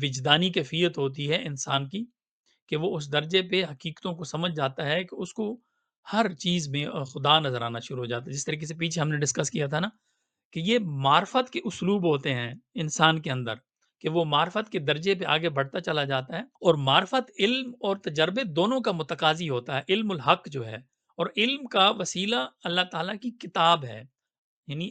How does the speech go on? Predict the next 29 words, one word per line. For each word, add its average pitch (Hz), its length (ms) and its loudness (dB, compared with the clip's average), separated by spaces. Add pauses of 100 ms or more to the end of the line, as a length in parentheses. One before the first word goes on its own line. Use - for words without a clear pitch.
علم 175 260 0
کا 170 340 -2 (340)
واحد 156 400 2
وسیلہ 151 500 -4 (540)
ہمارے 143 300 2
پاس 151 400 -4
اللہ 143 180 -6
کی 143 160 -10
کتاب 151 440 -2
ہے، 143 100 -6 (600)
اور 214 420 6 (760)
اس 220 200 -2
کتاب 220 600 2
کا، 214 220 -2 (200)
آ، 151 260 -4
جو 151 160 -10 (100)
اصل، 262 500 -2
آ، 139 380 -4 (440)
ہے 147 260 0
وہ 160 200 -2
نبی 151 220 -8
پاک 151 260 -4
صلی 160 80 -14
اللہ - 140 -14
علیہ - 0 -
وسلم 151 120 -12
کی 147 140 -12
ذات 139 400 -10
ہے۔ 123 300 -16